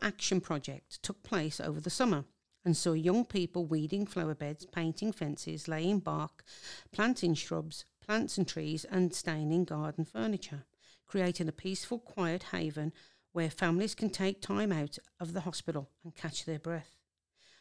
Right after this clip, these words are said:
The facility was opened by Lord Mayor Alderman Margaret Tinsley, who said, "Being in hospital with a child is such a stressful and worrying time.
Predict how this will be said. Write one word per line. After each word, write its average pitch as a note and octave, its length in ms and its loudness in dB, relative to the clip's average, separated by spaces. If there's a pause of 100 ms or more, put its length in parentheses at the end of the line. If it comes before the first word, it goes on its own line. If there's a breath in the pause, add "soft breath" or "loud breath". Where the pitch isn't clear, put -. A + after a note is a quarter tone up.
(140 soft breath)
The F#3 40 -6
facility B3+ 420 0
was C4+ 160 0
opened E3 340 4
by D#3+ 160 0
Lord F#3 320 4
Mayor D#3+ 240 2
Alderman D#3+ 460 0 (260 loud breath)
Margaret D3+ 380 -4
Tinsley, D#3 460 2
who F3+ 120 0
said, D#3+ 340 -2 (540 soft breath)
"Being C#4 200 10
in D#4 100 12
hospital A3 320 4
with F#3 100 2
a F3 60 -2
child E3+ 480 2
is F3+ 100 2
such - 240 0
a A#3 60 2
stressful - 680 0
and E3 160 6
worrying E3 320 4
time. D3 420 -2